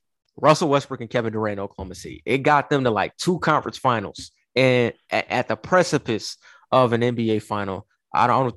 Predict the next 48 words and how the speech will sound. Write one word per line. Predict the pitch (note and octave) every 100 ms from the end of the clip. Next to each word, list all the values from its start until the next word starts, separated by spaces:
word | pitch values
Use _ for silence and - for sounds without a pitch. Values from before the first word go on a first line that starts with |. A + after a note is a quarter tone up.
| -
really | C3 A#2+
think | A#2+ A#2
they |
play | A2 A2+
your | G#2+ A2
turn, | A2 A2
my | G#2 G#2+
turn | -
when | G2+ F2+
Harden | A2+ G#2+
was | G2+
there. | - G2+
I |
think | G2+ G2+
Harden | A#2+ A2+
was | G2+ -
really | G#2
the | G2
point. | - C3 B2 -
He | A2 A2+
opened | - A2 F#2+
it | F2+
up | G#2+ -
for | F2
Westbrook | F2 - - D#2+ _ - - -
and | F#2+
K | G#2+ G2
D. | E2+ -
But | A2+ F2+ - -
it | B2
worked | B2 E3+
with | D3
them | - C3
because | A#2+ A2+
Westbrook | A2+ B2 A#2
was | A2 A2
a |
freak | - - C3 B2
of | G#2+
an | G#2
athlete, | G#2 G2+ F#2+ D2+ - _ _
and | G#2 A2
K | C3 A#2+
D's | A#2
top | - G2+ F#2
ten | F#2+
all | C#2
time. | - -